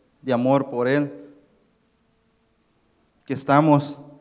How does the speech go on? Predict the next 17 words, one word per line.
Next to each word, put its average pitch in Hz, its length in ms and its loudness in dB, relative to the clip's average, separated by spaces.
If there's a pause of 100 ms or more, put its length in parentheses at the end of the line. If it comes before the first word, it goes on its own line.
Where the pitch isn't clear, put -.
(200)
anhelando 143 760 4
ese 147 240 2
día 143 480 -2 (1300)
donde 135 260 0
por 139 520 0
fin 185 260 -4
podamos 160 500 2
estar 160 320 2
cara 165 240 6
a 147 60 0
cara, 165 600 0 (1800)
donde 143 300 -2
por 151 540 -2
fin 208 360 -4
podamos 175 760 2 (1600)
tal 139 180 -4
vez 170 480 -4